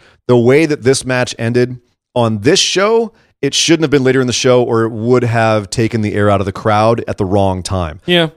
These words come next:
Speaker 1: This
Speaker 2: I
Speaker 1: was
Speaker 2: see
Speaker 1: the
Speaker 2: that.
Speaker 1: right, this was the right time to have this finish where Joe gets up, uh, you know, he's beaten down A J, he's thrown him into the stairs and bloodied him. Uh, bloodied him. I'm blood
Speaker 2: And
Speaker 1: him.
Speaker 2: gets up on the table with
Speaker 1: Gets
Speaker 2: a
Speaker 1: on the
Speaker 2: mic.
Speaker 1: table with the mic,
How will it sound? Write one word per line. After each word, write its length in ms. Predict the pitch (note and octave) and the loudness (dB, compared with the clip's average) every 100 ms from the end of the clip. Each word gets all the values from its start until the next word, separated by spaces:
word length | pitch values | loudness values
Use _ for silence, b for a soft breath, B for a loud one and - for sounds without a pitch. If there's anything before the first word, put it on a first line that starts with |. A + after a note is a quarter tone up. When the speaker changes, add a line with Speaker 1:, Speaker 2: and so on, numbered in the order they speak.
| - | -2
Speaker 1:
This 140 | C#3 | 2
Speaker 2:
I 40 | |
Speaker 1:
was 80 | D#3+ | 4
Speaker 2:
see 60 | C3 | 4
Speaker 1:
the 60 | C3+ | 4
Speaker 2:
that. 60 | |
Speaker 1:
right, 200 | C#3+ D3 | 4 2
this 120 | D3 | -2
was 120 | D3+ C3 | -4 -4
the 100 | B2 | 0
right 240 | C#3+ F3+ | 0 0
time 440 | E3 C#3 B2 B2 - b _ | 0 0 0 -2 -10 b _
to 100 | A#2 | -2
have 380 | C3+ B2+ G#2+ F#2+ | 2 2 0 0
this 220 | C3+ - | 0 0
finish 320 | B2 G2+ - | -4 -4 -4
where 160 | G#2+ A2+ | -4 -4
Joe 320 | F#2 B2+ C3 | 0 2 2
gets 280 | A2 C3 - | 2 0 0
up, 180 | B2+ - | -2 -2
uh, 80 | A#2 | -6
you 140 | A2 | -4
know, 80 | A#2 | -2
he's 100 | A2 | -4
beaten 280 | F2 C#3+ C#3+ | -4 -6 -2
down 200 | C3 B2+ | 0 0
A 140 | A2+ G2 | 0 2
J, 160 | A#2 | 0
he's 160 | A2 - | -2 -2
thrown 200 | A2+ C#3 | 0 2
him 80 | C#3+ | 0
into 100 | C3+ | 0
the 60 | |
stairs 380 | A#2 A#2+ A#2 A2+ | -2 2 2 2
and 100 | G#2+ | -2
bloodied 280 | G#2+ A2 A2 | 0 0 0
him. 220 | F#2 F#2 _ _ _ _ _ _ | -2 -4 _ _ _ _ _ _
Uh, 340 | G2 G2 G2 | -4 0 0
bloodied 400 | D#2 F#2 G#2 D#3 | -2 -4 -4 -4
him. 140 | F2+ - | -6 -12
I'm 160 | E2 - _ _ | -20 -20 _ _
blood 240 | - G#2 D#3+ | -6 -2 0
Speaker 2:
And 100 | G2 | -2
Speaker 1:
him. 40 | |
Speaker 2:
gets 180 | D3+ - | -4 -2
up 120 | E3+ | 0
on 100 | D#3 | 0
the 80 | C3+ | -2
table 360 | B2 D3 D3 C3+ | -2 0 0 0
with 80 | C3 | 2
Speaker 1:
Gets 80 | |
Speaker 2:
a 20 | D#3+ | 4
Speaker 1:
on 40 | |
the 60 | E3 | 4
Speaker 2:
mic. 100 | C#3+ | 4
Speaker 1:
table 280 | E3+ D3+ D3 | 2 2 0
with 100 | C#3+ | 0
the 80 | |
mic, 420 | C#3+ F#3 D3+ C3 | 0 2 0 -2